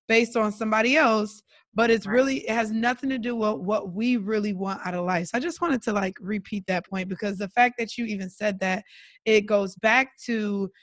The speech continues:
Speaker 1: you know, when I meet women and they go, "Well, how do I do this?" And I'm like, "Well, go back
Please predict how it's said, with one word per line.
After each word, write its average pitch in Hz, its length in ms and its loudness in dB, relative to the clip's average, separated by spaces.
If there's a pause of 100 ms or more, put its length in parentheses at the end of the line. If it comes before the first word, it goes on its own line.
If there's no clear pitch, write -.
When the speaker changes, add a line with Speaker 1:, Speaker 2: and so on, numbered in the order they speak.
(200)
Speaker 1:
you 208 80 -2
know, 208 140 0
when 202 100 -2
I 220 140 2
meet 254 220 2
women 208 280 -2
and 196 160 -4
they 190 120 -2
go, 202 160 2
"Well, 196 160 0
how 247 420 2
do 277 140 0
I 233 100 4
do 226 200 -2
this?" 202 300 -6
And 190 80 -4
I'm 208 120 0
like, 208 260 4
"Well, 196 120 -8
go 254 200 -2
back 320 340 2